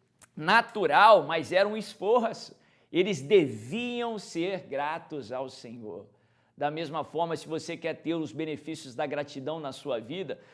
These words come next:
você tem que se esforçar pra ser grato. E você tem que repetir isso com perseverança, através da repetição que você aprende.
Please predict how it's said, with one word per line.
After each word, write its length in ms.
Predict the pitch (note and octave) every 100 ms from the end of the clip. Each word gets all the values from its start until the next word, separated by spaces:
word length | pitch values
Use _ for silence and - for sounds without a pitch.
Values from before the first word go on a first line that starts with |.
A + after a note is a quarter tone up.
| _
você 320 | D#3+ D3 F3
tem 180 | E3+ F3
que 100 | -
se 140 | -
esforçar 580 | E3 - D3+ - F3+ G#3
pra 140 | G3 G3
ser 200 | G3 G#3+
grato. 540 | F#3+ D#3+ D#3 - - - _ _ -
E 120 | E3
você 360 | E3+ F3 - F3+
tem 380 | F3+ E3+ G3+
que 240 | A3 A#3+ G3+
repetir 720 | C3 G#3 - A#3 - - B3+
isso 380 | B3 C#4+ - D#3+
com 180 | G#3 A#3+
perseverança, 1000 | A#3 A3 A#3+ B3 A#3 G3+ C4 C#4+ -
através 460 | D#3+ E3 G3+ G#3+ A#3
da 100 | A3
repetição 600 | G#3 A3 A3+ G3+ - A3+
que 100 | A#3+
você 320 | A3+ A3+ -
aprende. 760 | A#3 A#3+ - A3+ D4 D#4+ C#4 -